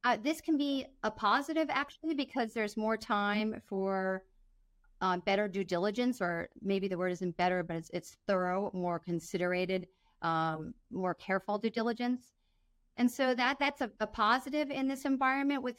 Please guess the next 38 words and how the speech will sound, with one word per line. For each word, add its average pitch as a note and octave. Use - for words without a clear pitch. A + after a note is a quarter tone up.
slowing B3
fundraising. C4+
Uh, A#3
we're B3
also B3
then A#3+
thinking A#3+
about, G#3
could G#3+
there F#3
be F3
forced F3
sellers? A3+
Uh, F#3+
and G3
we're G3
not F#3+
seeing G#3+
that G3
broadly F#3
across F3+
the F#3
space E3+
either. E3+
So G#3
I, -
I'm B3+
feeling D4
pretty A#3+
constructive, G3+
and F3+
we G3+
at F3+
tip -
are G3
feeling F3+
pretty E3+
constructive, E3+